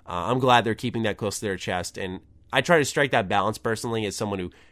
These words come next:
covers these games of keeping myself in the dark on certain things that would make the game more enjoyable for me, but also giving you guys accurate, honest,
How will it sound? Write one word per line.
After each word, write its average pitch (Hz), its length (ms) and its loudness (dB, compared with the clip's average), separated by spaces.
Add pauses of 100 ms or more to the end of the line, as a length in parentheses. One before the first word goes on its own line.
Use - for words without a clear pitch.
(220)
covers 113 480 2
these 110 240 0
games 110 540 0
of 87 300 -6 (520)
keeping 123 260 -6
myself 107 760 0
in 107 160 -4
the 92 80 -4
dark 107 400 2
on 117 160 2
certain 120 340 -2
things 120 280 -2
that 90 200 -4
would 98 260 -2
make 107 280 -4
the 120 80 -2
game 104 180 -4
more 101 180 -2
enjoyable 101 440 -2
for 101 140 -10
me, 107 180 -2
but 98 160 -4
also 95 260 -4
giving 98 240 -6
you 95 80 -6
guys 95 260 -6
accurate, 95 500 -2
honest, 95 440 -4